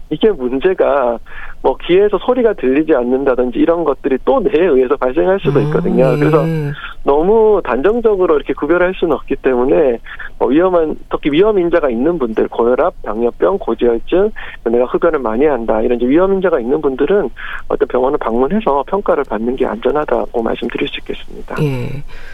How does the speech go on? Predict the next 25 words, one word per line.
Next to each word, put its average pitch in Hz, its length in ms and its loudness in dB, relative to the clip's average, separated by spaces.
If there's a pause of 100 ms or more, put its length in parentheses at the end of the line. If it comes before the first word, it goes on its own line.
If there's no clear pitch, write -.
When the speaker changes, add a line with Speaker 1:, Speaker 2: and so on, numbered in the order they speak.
(380)
Speaker 2:
뭐, 226 100 -2
넘어지기도 233 1120 0
한다고 202 360 -2
하셨는데요, 165 720 -2
심하면은. 196 680 -2 (360)
근데 240 200 0
물체가 220 520 0
겹쳐 220 400 -2
보이거나 180 720 0
걸을 185 480 -2
때 190 160 0
몸이 165 240 0
한쪽으로 220 540 0
기울거나 156 640 -2 (340)
제대로 180 560 0
서 220 200 -2
있거나 185 400 0
앉아 147 240 0
있기도 175 260 -2
힘들기도 208 480 0
하고 254 600 0
말이 165 280 0
어눌해지는 202 720 2 (300)
이런 269 240 0
증상들이 196 520 0